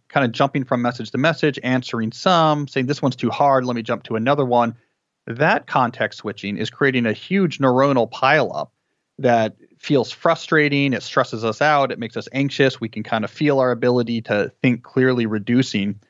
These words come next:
These context shifts are something that we're not really wired to do so rapidly.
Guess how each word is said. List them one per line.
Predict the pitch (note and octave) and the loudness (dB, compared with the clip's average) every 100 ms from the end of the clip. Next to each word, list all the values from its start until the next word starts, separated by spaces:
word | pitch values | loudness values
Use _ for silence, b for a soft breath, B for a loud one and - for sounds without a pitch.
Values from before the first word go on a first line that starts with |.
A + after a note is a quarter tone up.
| _ _ | _ _
These | C#3+ B2+ | -2 -2
context | - E3+ G3 - D#3 - | 0 0 0 0 -2 0
shifts | A#2+ G#2+ - | 0 0 -2
are | A#2 | -2
something | A2+ A#2+ A#2+ A2+ | 0 0 0 -2
that | G2 | 0
we're | A2+ | 0
not | B2 F3 | 2 2
really | D3+ C#3 | 2 0
wired | A2 A#2 B2 A#2+ | 2 2 4 2
to | - | -2
do | G#2 A#2 A#2 | -6 -4 -4
so | - G#2+ | -2 -2
rapidly. | G2 G#2 A2+ D3+ D3 E3+ | 0 0 2 0 0 -2